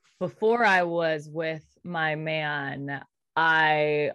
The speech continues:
always had this thought of, like, when I would be engaged, um, and, like, planning the wedding, that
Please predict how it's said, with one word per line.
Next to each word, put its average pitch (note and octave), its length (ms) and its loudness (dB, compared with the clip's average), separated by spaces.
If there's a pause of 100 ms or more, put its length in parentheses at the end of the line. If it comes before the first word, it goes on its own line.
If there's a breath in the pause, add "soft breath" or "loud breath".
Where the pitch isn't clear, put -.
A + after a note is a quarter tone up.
always F#3+ 380 4
had F3 280 -4
this D#3 340 -8
thought D3+ 320 2
of, D3 180 -4
like, C#3+ 360 -4
when D#3+ 460 -6
I D3+ 260 -2
would D3 360 -4
be D3+ 220 -6
engaged, D3+ 800 -4
um, D3 380 -2
and, D#3 180 -8
like, C#3 200 -8
planning D#3 340 -4
the D3 80 -4
wedding, D3 400 -2
that D3 200 -6